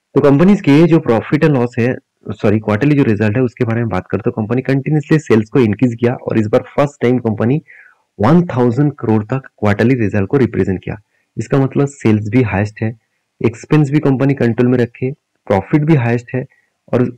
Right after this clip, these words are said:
मतलब operating profit भी हाईएस्ट है और कंपनी के नेट प्रॉफिट भी हाईएस्ट है। तो companies की continuously ये जो journey हुआ, इस journey के पीछे, आ, companies में growth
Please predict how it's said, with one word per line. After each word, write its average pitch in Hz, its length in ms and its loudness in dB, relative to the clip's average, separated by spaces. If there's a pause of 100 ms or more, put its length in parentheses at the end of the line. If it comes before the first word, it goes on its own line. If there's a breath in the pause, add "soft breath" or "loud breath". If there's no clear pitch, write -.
(100)
मतलब 117 180 -2
operating 117 480 0
profit 131 320 0
भी 139 100 4
हाईएस्ट 117 360 -2
है 131 80 -6 (440 soft breath)
और 120 60 2
कंपनी 147 340 2
के 160 80 4
नेट 151 240 2
प्रॉफिट 127 300 0
भी 147 100 2
हाईएस्ट - 360 -2
है। - 60 -12 (560)
तो 165 80 4
companies 151 440 0
की 131 260 -2 (440)
continuously 160 680 2
ये 156 60 4
जो 165 120 2
journey 123 340 4
हुआ, 123 220 -2 (120)
इस 113 160 -4
journey 113 280 0
के 139 100 -2
पीछे, 127 460 -4 (380)
आ, 110 180 2
companies 117 580 -2
में 120 180 0
growth 113 180 2